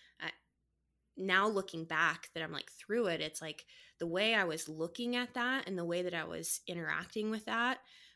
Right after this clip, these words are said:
was coming from this place of just being overwhelmed and consumed by the energy around it,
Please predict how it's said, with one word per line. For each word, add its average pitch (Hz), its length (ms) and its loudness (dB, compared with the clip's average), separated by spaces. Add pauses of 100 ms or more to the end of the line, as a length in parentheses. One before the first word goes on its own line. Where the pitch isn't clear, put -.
(120)
was 170 140 -2
coming 196 480 -2
from 170 240 -6
this 156 200 -6
place 165 540 -6
of 165 120 -12
just - 240 -8
being 160 220 -4 (120)
overwhelmed 170 640 -2
and 151 140 -14
consumed 165 800 -4 (580)
by 165 120 -2
the 165 200 0
energy 160 380 -2
around 147 400 -4
it, - 240 -8